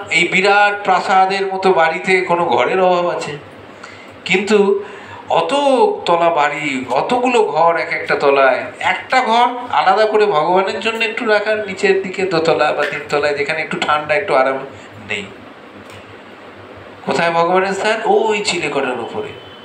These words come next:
সারাদিনে কোনো রকমের খোঁড়াতে খোঁড়াতে হাঁটু ব্যথা তো, খাওয়া দাওয়া প্রচুর,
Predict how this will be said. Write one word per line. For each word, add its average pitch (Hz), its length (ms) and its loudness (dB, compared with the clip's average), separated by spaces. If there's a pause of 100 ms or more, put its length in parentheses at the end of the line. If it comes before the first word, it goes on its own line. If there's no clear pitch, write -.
(960)
সারাদিনে 180 600 2 (180)
কোনো 175 140 2 (100)
রকমের 160 360 0
খোঁড়াতে 139 300 0 (120)
খোঁড়াতে 135 360 0
হাঁটু 156 240 -4
ব্যথা 160 300 0
তো, 135 80 -2 (1080)
খাওয়া 143 260 2
দাওয়া 139 260 4
প্রচুর, 131 360 0